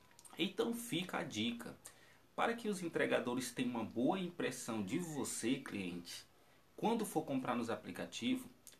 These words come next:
olha direitinho se o endereço está correto, com o número de, do prédio, apartamento.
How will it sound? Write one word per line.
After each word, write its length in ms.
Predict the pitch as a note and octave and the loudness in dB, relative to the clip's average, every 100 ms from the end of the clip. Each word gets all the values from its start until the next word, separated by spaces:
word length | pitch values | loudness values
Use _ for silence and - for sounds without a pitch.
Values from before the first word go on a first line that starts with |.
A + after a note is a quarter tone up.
| - - - | -20 -4 4
olha 280 | D#3 A3 F#3+ | 6 6 6
direitinho 680 | E3 D#3 C3+ - C3+ C#3+ | 6 4 2 -2 0 0
se 160 | C3 D3 | 0 -2
o 60 | D#3+ | 0
endereço 480 | D3 C3 B2 C3 | 2 4 4 2
está 180 | - B2+ | 0 0
correto, 720 | B2+ - - G2+ A2 - - - - - - - | 0 -2 -2 -2 -2 -4 -10 -14 -16 -20 -16 -2
com 200 | C#3+ D3 | 2 2
o 60 | |
número 400 | C#3+ C#3 B2+ G#2 | 4 6 6 4
de, 100 | F#2+ | -2
do 220 | - - E3+ | -6 -2 0
prédio, 500 | - C3+ D3 E3+ F#3+ - - - - - - | 4 6 4 0 -8 -12 -18 -20 -20 -8 0
apartamento. 1000 | - - C#3+ D#3 - D3+ G#2+ G#2 - | 0 6 6 6 2 2 2 -2 -6